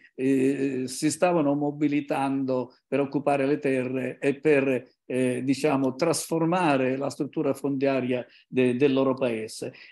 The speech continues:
E, mm, i, gli americani ricorrono a una rivoluzione tecnologica,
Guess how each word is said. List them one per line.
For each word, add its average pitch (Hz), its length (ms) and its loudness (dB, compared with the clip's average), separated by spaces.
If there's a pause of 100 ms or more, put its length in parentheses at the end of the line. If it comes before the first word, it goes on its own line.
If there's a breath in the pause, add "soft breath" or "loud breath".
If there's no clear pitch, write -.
E, 156 340 2
mm, 143 420 2 (180)
i, 151 720 -4
gli 165 100 0
americani 233 540 6
ricorrono 170 880 2
a 165 100 -4
una 175 180 2
rivoluzione 165 560 0
tecnologica, 123 1120 -6